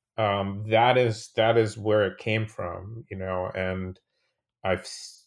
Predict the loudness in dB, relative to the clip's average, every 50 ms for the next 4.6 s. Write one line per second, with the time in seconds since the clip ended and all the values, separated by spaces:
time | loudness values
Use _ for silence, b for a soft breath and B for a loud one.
0 | _ _ _ -20 -20 -20 _ _ 4 4 4 4 2 -2 -4 -2 -2 -4 -4 -6
1 | -8 -8 -6 -4 -4 -4 -4 -4 -6 -6 -8 -8 -8 -8 -2 0 0 2 2 0
2 | 0 -2 -4 -8 _ _ _ _ -10 -8 -8 -8 -8 -10 -12 -16 _ _ _ _
3 | _ _ _ -2 2 4 4 4 4 0 -4 -8 -2 0 2 2 4 2 2 2
4 | 2 0 -2 -2 -4 _ -2 -2 -2 -6 -16 -18